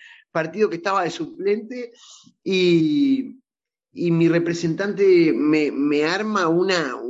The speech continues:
una entrevista en el diario Clarín con fotos, todo. Yo digo, "Vos, pará que estoy siendo suplente". "No, vos tranquilo, no, no, nadie lo vio al partido, no importa". Y el titular fue el nuevo Alzamendi,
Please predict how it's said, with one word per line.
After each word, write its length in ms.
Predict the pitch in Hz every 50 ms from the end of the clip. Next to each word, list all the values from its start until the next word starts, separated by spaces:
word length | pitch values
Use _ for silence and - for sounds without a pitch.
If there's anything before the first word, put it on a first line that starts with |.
| 135 - - - - - 147
una 500 | 147 170 180 185 180 170 156 143 139 131
entrevista 1200 | 113 117 143 147 143 143 156 147 151 151 170 202 226 226 220 - - - 214 214 202 190 170 156
en 140 | 147 143 143
el 100 | 143 143
diario 300 | 160 180 180 185 170 123
Clarín 580 | 147 143 135 135 151 180 214 220 226 220 208
con 240 | 175 170 147 135 135
fotos, 480 | 135 - 190 202 220 214 - 156 - -
todo. 120 | - 196
Yo 100 | 190 190
digo, 240 | 196 196 185 175 170
"Vos, 200 | 180 214 226 -
pará 220 | 156 135 156 220
que 360 | 226 233 196 143 117 120 - - - _ _ _ _ _
estoy 160 | _ - 175
siendo 240 | 170 190 208 214 190
suplente". 880 | - - 139 - 135 160 180 202 226 240 220 - 226 208 175 143 - - - - - _ _
"No, 300 | 165 196 214 220 220 214
vos 100 | 233 226
tranquilo, 580 | 226 202 175 170 185 233 226 220 196 175 160
no, 160 | 160 185 202 196
no, 160 | 196 190 185 185 - - _ -
nadie 180 | 190 233 254 226
lo 140 | 190 160
vio 160 | 170 202 226 208
al 100 | 170 -
partido, 320 | 151 147 151 165 180 175
no 60 | 180
importa". 380 | 175 170 202 180 143 156 139 123 -
Y 120 | 165 170
el 120 | 160 160 170
titular 460 | 175 170 170 160 175 196 233 226 226
fue 440 | - 208 208 208 202 208 - - _ _
el 140 | 156 160 170
nuevo 260 | 170 196 220 233 220
Alzamendi, 880 | 190 170 - - 143 151 190 208 202 175 147 131 123 120 113 117 -